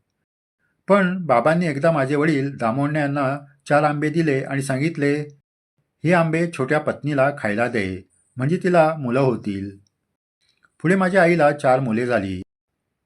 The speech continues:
त्यातील मी एक आहे. ही घटना श्री साईचरित्रात पण दिलेली आहे."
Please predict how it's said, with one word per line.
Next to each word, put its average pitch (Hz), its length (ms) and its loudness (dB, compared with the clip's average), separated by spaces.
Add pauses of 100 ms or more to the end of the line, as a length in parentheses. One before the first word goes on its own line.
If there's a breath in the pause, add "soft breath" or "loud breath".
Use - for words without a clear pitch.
(140)
त्यातील 139 260 2
मी 175 180 2
एक 170 160 0
आहे. 107 480 0 (1080)
ही 190 80 4
घटना 185 460 0
श्री 170 220 -2
साईचरित्रात 156 560 0
पण 156 380 -4
दिलेली 120 340 -2
आहे." 101 520 -2